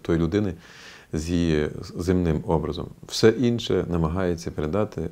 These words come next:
образи небесні. А питання в нас ще такого характеру.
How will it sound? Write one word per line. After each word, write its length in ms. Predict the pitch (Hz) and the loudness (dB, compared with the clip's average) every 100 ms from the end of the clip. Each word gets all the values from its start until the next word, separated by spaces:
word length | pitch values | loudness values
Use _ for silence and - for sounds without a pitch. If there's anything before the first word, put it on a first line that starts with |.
| - | 0
образи 360 | 90 87 78 | 0 0 -4
небесні. 480 | 78 73 80 - - - _ _ _ - - - - - - - - - - _ - | -6 -6 -6 -10 -12 -20 _ _ _ -20 -20 -20 -20 -20 -20 -20 -20 -20 -20 _ -6
А 60 | 90 | 2
питання 340 | - 139 147 | 6 8 8
в 40 | |
нас 180 | 139 131 | 8 6
ще 140 | 120 123 | 4 2
такого 300 | 127 87 85 | 4 4 4
характеру. 640 | 87 82 82 90 85 85 | 4 2 2 2 4 2